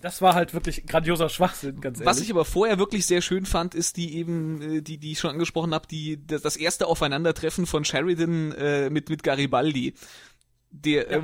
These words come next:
Speaker 2: wo, wo, äh, Sheridan ja wirklich erstmal, was ich an der Stelle auch so ein bisschen deplatziert fand, die Art, wie er das gemacht hat, wo er dann so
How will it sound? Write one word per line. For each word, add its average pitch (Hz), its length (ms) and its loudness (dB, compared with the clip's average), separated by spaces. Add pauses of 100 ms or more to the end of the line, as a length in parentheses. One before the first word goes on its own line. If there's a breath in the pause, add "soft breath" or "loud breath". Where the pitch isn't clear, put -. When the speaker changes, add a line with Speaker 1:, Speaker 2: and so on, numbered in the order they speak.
(140)
Speaker 2:
wo, 156 160 0
wo, 160 240 6
äh, 127 440 0
Sheridan 175 440 2
ja 151 180 2
wirklich 185 360 0
erstmal, 131 400 0
was 135 140 0
ich 156 120 -10
an 143 80 -6
der 147 320 2
Stelle 156 260 0
auch 151 80 -2
so - 120 0
ein 151 40 -6
bisschen 156 340 -4
deplatziert 143 680 -2
fand, 123 220 -2
die 139 100 -2
Art, 120 220 0
wie 165 120 -2
er 156 60 2
das 139 160 -4
gemacht 143 320 -2
hat, 131 140 -2
wo 143 100 2
er 143 60 0
dann 143 180 -2
so 147 180 0